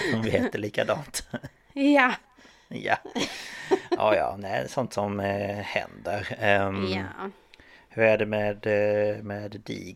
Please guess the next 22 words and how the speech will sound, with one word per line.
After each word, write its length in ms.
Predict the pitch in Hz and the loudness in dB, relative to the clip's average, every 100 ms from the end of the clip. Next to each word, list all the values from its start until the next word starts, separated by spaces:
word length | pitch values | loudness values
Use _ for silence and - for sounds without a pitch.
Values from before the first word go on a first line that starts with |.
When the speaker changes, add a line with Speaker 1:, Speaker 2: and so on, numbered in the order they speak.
| - | -8
Speaker 1:
då? 360 | - 82 - - - - _ _ _ _ _ _ - | -6 -6 -8 -12 -18 -20 _ _ _ _ _ _ -14
Speaker 2:
Jo, 640 | 254 254 294 214 226 247 | -10 -6 -6 -8 -2 -2
det 320 | 240 233 202 | 0 -2 -2
är 120 | 208 196 | -6 -6
väl... 440 | 202 196 202 214 | -4 -2 0 0
Eh, 220 | 226 247 269 269 _ _ _ _ _ _ _ _ 381 240 247 | 0 0 -2 -6 _ _ _ _ _ _ _ _ -12 -8 -4
helt 260 | 294 285 294 | -2 -2 -4
okej. 440 | 285 233 214 262 | -4 -2 0 0
Jag 120 | 254 | -2
har 100 | 240 | -4
lite 240 | 269 302 277 | -6 -8 -6
ont 240 | 247 247 | -6 -6
i 40 | 254 | -8
kroppen. 520 | 220 214 220 214 226 _ _ _ - - _ _ | -8 -6 -4 -4 -6 _ _ _ -20 -20 _ _
Som 220 | - 240 | -4 0
vanligt, 380 | 262 240 185 196 311 - - | 4 4 4 4 2 -2 -8
Speaker 1:
Mm. 20 | |
Speaker 2:
tänkte 240 | 254 220 208 | -6 -4 -6
jag 80 | |
säga. 380 | - 208 180 185 214 | -6 -2 0 -2 -4
Men, 400 | 226 214 214 220 | -6 -6 -4 -4
eh, 200 | 208 | -2